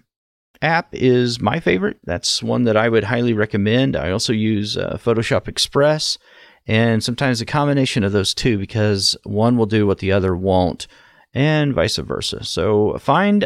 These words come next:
a combination suite of apps that you think you can use to calibrate this and to make it look exactly like your artwork in person.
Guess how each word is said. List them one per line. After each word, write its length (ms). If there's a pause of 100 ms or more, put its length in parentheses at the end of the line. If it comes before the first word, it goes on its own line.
a 400
combination 640
suite 560
of 480 (420)
apps 380
that 180
you 100
think 560
you 220
can 160
use 560 (440)
to 260
calibrate 880
this 280
and 180
to 80
make 360
it 140
look 400
exactly 840
like 640 (340)
your 400
artwork 720 (200)
in 460 (140)
person. 680